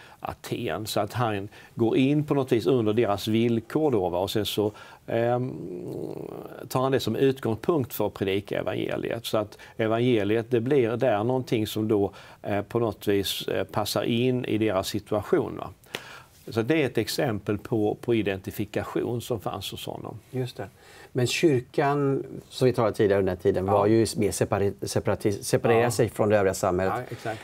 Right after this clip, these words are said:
Speaker 2: När började det här växa fram då, den här mer integrationsmodellen? När blir den, när börjar den bli aktuell?
Speaker 1: Det är, det är väldigt, det är modern tid det här, så det är
Speaker 2: Mm.
Speaker 1: arton och nittonhundratalet. I den tidiga kyrkan så fanns det företrädare för det, framförallt i Alexandria, som var liksom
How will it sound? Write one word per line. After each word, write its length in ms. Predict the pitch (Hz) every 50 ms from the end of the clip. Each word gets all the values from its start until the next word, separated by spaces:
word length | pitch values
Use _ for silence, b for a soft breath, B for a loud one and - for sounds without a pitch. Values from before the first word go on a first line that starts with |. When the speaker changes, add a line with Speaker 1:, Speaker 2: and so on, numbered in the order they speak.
| -
Speaker 2:
När 320 | - 135 147 147 156 156 147
började 220 | 139 151 147 143
det 40 | 127
här 160 | 120 139 135
växa 360 | 131 139 135 131 - - 151
fram 420 | 131 - - 175 180 180 175 151 113
då, 100 | 104 101
den 100 | 101 98
här 140 | 107 101
mer 160 | 98 101 98 95
integrationsmodellen? 1040 | 92 - 98 90 - 120 113 107 - - 117 110 107 107 131 123 127 127 107 104
När 100 | 110 113
blir 140 | 113 120 120
den, 280 | 117 131 127 127 127 127 -
när 220 | - 120 120 113
börjar 240 | 113 120 123 117 117
den 320 | 120 120 127 123 127 127
bli 140 | 113 110 107
aktuell? 720 | 98 - - - 101 101 113 117 113 110 104 98 92 95 95 -
Speaker 1:
Det 440 | - 127 127 123 117 120 123 127 123
är, 80 | 110 - -
det 280 | - 127 127 127 120 120
är 60 | 117
väldigt, 320 | 113 123 120 113 113 -
det 80 | - 123
är 40 | 123
modern 400 | 127 123 113 117 101 107 113 110
tid 320 | - - 107 104 110 107
det 60 | 113
här, 200 | 104 117 110 98
så 120 | - - 107
det 40 | 127
är 20 |
Speaker 2:
Mm. 100 | 120 110 110
Speaker 1:
arton 200 | 113 113 107 104
och 80 | 98
nittonhundratalet. 1120 | 104 113 104 - 117 101 104 101 95 101 101 - 117 117 117 107 101 98 101 - - - - - B B B B B B B B
I 80 | - 120
den 120 | 123 120
tidiga 340 | - - 135 123 117 117 113
kyrkan 380 | - - 135 123 - - 113 110
så 120 | - 147
fanns 220 | - 175 131 104
det 80 | - 104
företrädare 640 | - - 131 107 107 - - 151 165 170 170 170 151
för 260 | 143 - 113 101 101
det, 160 | 101 95 85 98
framförallt 520 | - 117 104 104 - 123 107 101 90 104
i 40 | 104
Alexandria, 1000 | 95 92 90 90 - - - 98 92 92 98 95 101 107 113 107 95 - - -
som 240 | - - 107 98 95
var 160 | 104 98 98
liksom 300 | 98 98 - 101 95